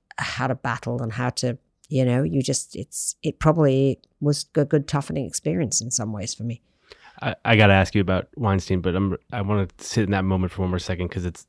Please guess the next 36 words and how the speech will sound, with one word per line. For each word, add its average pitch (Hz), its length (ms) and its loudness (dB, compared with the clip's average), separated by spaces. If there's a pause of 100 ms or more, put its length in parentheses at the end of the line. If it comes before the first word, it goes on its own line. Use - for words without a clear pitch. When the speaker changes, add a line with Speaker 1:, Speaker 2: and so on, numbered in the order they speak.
Speaker 2:
it's 104 140 -6
something 95 280 0
that 87 100 -2
I'm 87 200 2
really 104 240 4 (240)
curious 110 380 -2
about, 123 300 0 (320)
is, 98 180 2
like, 92 240 4 (800)
all 92 80 4
right, 85 100 2
you're 107 100 8
the 117 100 12
editor 131 220 10
of 110 80 12
The 104 60 10
New 92 120 6
Yorker. 85 280 0
You've, 87 280 0
you've, 92 420 2
uh, 85 340 0
you've 98 120 -4
had 98 120 2
this 90 100 -2
great 123 180 6
run 117 160 6
at 92 60 2
Vanity 98 320 4
Fair, 92 260 -2
this 85 120 -4
great 110 180 2
run 110 120 2
at 98 60 2
The 92 80 -4
New 90 140 2
Yorker. 87 520 -2